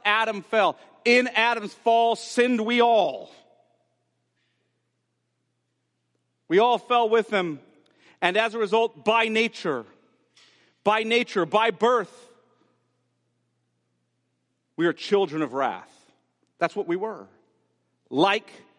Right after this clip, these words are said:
the rest of mankind. Who was a child of wrath by nature? All of mankind, including us. That's who we were. That's who we were.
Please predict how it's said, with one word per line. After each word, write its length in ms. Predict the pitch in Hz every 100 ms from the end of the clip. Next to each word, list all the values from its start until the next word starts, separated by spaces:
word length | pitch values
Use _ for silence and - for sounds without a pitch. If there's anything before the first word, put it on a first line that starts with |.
| _ _ -
the 120 | 135
rest 520 | 120 190 170 - - _ _ _ _ -
of 100 | 123
mankind. 440 | 143 135 - 117 - _ -
Who 240 | 302 359
was 140 | 359
a 80 | 277
child 360 | - 269 285 247
of 80 | 233
wrath 260 | 277 277
by 160 | 277 254
nature? 460 | 262 277 294 302 - _ _ _ _ _ -
All 200 | 151 151
of 100 | 123
mankind, 560 | 127 113 113 98 90 - _ _ _ -
including 480 | 117 - 120 104
us. 260 | 95 _ _ _ -
That's 200 | 151 -
who 120 | 147
we 120 | 120
were. 240 | 104 104 101 _ _ _ _ _ _ _ _ _ _ _ -
That's 240 | 175 -
who 80 | 143
we 120 | 117
were. 200 | 98